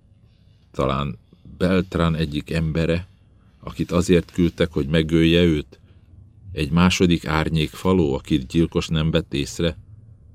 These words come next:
A vezír felkészült a halálra. Ő lesz az első áldozata Egyiptom új urának, aki sietve igyekszik elpusztítani az ellenfeleit.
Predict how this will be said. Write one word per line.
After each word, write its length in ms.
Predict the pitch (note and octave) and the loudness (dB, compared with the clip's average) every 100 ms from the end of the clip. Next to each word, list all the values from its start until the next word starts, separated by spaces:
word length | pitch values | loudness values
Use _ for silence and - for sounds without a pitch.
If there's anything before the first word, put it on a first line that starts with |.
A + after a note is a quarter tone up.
| - - - - - - - - - - - | -20 -20 -20 -20 -20 -20 -20 -20 -20 -20 -12
A 120 | E2 | -2
vezír 360 | F2 A2+ G#2+ G#2 | 2 2 2 2
felkészült 680 | - G#2 F2 D#2+ - E2+ - | 4 2 4 2 4 0 0
a 80 | D2 | -2
halálra. 680 | D2 C#2+ C#2 C#2 C2+ C2+ - _ _ - - - - - _ - - | 0 2 2 2 -4 -6 -12 _ _ -20 -20 -20 -20 -20 _ -20 -4
Ő 180 | B2+ C#3 | 4 6
lesz 240 | A#2+ G2+ | 6 4
az 140 | G#2+ F#2 | 2 2
első 480 | A2 G#2 F#2 F2+ E2 | 6 6 6 4 6
áldozata 560 | E2+ D2+ D2+ D#2+ - | 6 4 2 2 2
Egyiptom 520 | D#2+ E2 D#2+ - E2 | 2 2 0 0 0
új 260 | E2 F2+ E2 | 2 2 2
urának, 680 | D#2 D#2 C#2+ C#2+ C#2+ - - | 2 2 0 -2 -4 -6 -8
aki 240 | E2 - | -8 -2
sietve 460 | E2+ - E2+ D2 D2+ | -2 2 2 2 0
igyekszik 480 | D2+ D2 D2 - C#2+ | 0 0 -2 -4 0
elpusztítani 800 | D#2 D2 D2+ - D2 C#2 C#2+ C#2+ | 0 0 -4 -6 -6 -4 -4 -4
az 120 | C2+ | -2
ellenfeleit. 840 | C#2+ C2+ B1+ - C#2+ C2 B1 - | -2 -4 -6 -6 -4 -4 -6 -12